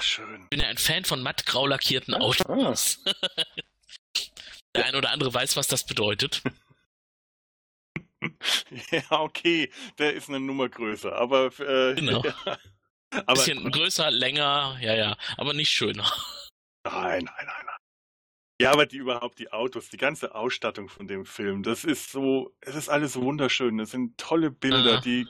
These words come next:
Speaker 1: Kulissen, die Kostüme, die Fahrzeuge, die Architektur passt zur Stimmung. Du hast am Anfang dieses etwas runtergekommene Herrenhaus, das eher so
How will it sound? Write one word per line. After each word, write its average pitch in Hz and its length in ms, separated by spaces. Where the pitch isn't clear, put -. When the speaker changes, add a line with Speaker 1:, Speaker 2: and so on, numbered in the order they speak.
Speaker 1:
Kulissen, 135 520
die 120 120
Kostüme, 143 680
die 117 100
Fahrzeuge, 117 840
die 131 140
Architektur 147 600
passt - 360
zur 143 120
Stimmung. 156 460
Du 123 80
hast 131 160
am 127 80
Anfang 143 380
dieses - 480
etwas 135 240
runtergekommene 143 840
Herrenhaus, 131 840
das 127 260
eher 135 180
so 123 480